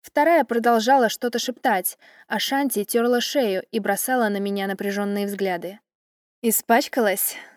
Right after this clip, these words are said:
спросил просто Джек, кивая на мои руки. Опускаю взгляд. Они в крови, Кэролайн.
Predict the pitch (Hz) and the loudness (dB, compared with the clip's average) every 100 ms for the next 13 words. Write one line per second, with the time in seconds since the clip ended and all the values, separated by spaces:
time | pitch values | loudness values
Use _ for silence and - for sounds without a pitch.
0 | _ _ _ _ - - 214 - 247 233 | _ _ _ _ -8 -2 -2 0 -2 0
1 | 233 233 254 226 220 214 - - _ - | -2 -2 -4 -2 0 -2 -4 -20 _ -4
2 | 226 220 214 214 214 214 208 - 208 _ | 0 0 0 0 0 0 -2 -6 -14 _
3 | _ _ _ _ - 220 220 - 233 220 | _ _ _ _ -8 -6 -4 0 0 0
4 | 226 214 185 - _ _ _ - 220 233 | 2 0 0 -8 _ _ _ -6 -2 -2
5 | - 233 226 208 214 _ 202 180 175 165 | -2 -2 0 -2 -4 _ -6 -4 -6 -8
6 | 165 185 | -12 -18